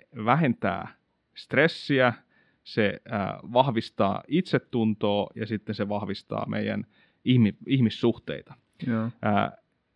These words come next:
Speaker 1: nämä on niitä maallisia, ää,
Speaker 2: Joo.
Speaker 1: hyötyjä, mitä kiitollisuudesta me saadaan.
Speaker 2: Mm.
Speaker 1: Ja taas sitten, jos ajatellaan, niin kuin, kristittynä vielä,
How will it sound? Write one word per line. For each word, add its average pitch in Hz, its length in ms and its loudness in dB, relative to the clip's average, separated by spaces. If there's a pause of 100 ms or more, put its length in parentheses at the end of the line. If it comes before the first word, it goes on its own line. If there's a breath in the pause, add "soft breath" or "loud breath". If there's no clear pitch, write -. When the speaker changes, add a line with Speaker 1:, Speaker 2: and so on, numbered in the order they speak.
(140)
Speaker 1:
nämä 131 220 4
on 143 100 4
niitä 127 320 6
maallisia, 120 640 6 (380 loud breath)
ää, 107 420 2
Speaker 2:
Joo. 98 100 0
Speaker 1:
hyötyjä, 110 460 6 (120)
mitä 110 180 0
kiitollisuudesta 110 800 2
me 107 100 -2
saadaan. 78 480 -2 (100)
Speaker 2:
Mm. 113 260 0 (200 loud breath)
Speaker 1:
Ja 110 100 0
taas 117 280 4
sitten, 107 420 2 (800)
jos 107 120 0
ajatellaan, 107 400 4
niin 104 100 4
kuin, 104 160 -2
kristittynä 131 640 4
vielä, 110 300 0